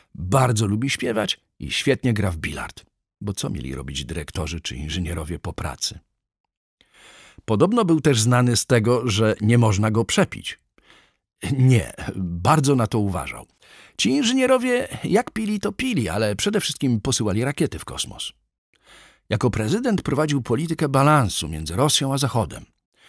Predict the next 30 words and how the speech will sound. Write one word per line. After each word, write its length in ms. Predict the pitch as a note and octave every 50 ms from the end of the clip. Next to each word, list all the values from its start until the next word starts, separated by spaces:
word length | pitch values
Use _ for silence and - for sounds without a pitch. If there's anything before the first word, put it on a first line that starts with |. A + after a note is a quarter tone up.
| - - _ _ _ -
Ktoś 220 | - - A3+ -
powiedział, 380 | - - F#3+ G3 G#3 G#3+ G#3 F#3+
że 80 | F#3+
to 120 | F#3+ - F3
była 160 | F#3 F#3 F#3
najlepsza 420 | F#3 G3 G#3 G#3 F#3+ - - E2+
polityka, 480 | - - D2 C#2+ C#2 - B2+ A#2 - G#2+
jaką 200 | G#2+ G2 - G2+
Ukraina 540 | F#2+ F#2+ F#2 - - F2 F#2 A2 A2 A#2 A2+
powinna 400 | - G#2 F2+ F2+ G2 G2+ A2 G#2+
prowadzić 500 | - G#2 F#2 F2+ F2 F#2+ A2+ A#2 A#2 A#2
do 120 | A2+ C#3
dzisiaj. 420 | C3 D#3 C#3+ - - - - - - _ _ _ _ _ _ - - - - - - - - _ -
A 80 | - F3
jednocześnie 680 | G#3+ A#3 A#3 A#3 G3+ - B3 G#3+ - - D2 B1+ B1+
od 120 | C#2+ - -
końca 340 | - F#3 G#3 F#3+ - C#3
lat 160 | C3 D3 D3 C3+
dziewięćdziesiątych 760 | A#2 B2+ A2+ A#2+ G#2+ F#2 F#2+ - B2 B2+ D#3 - F3 - -
szedł 360 | C3 - - G#3 G#3 G3+ F#3+ -
ostrożnie 640 | - - - - - E3 F3+ F#3 F3+ E3 F3 F3 E3+
w 80 | - -
stronę 340 | - G#2+ G#2+ G#2 G#2 G#2
Zachodu. 440 | G2+ G#2+ F#2+ - - - - - - - - - - - - - - _ _ -
To 120 | - G3
był 160 | G3 G3 F3+ D#3
czas 260 | - - E3 D3+ -
poważnej 580 | - D3+ C#3+ B2 C3+ C#3 C3 B2 C3+ C3 B2+
destabilizacji 800 | A#2 A#2 G#2+ - - G#2 G2 G2+ G2 F#2+ G#2+ A2+ G2+ - - A2 G#2
Rosji. 360 | G2 D#2 - - - -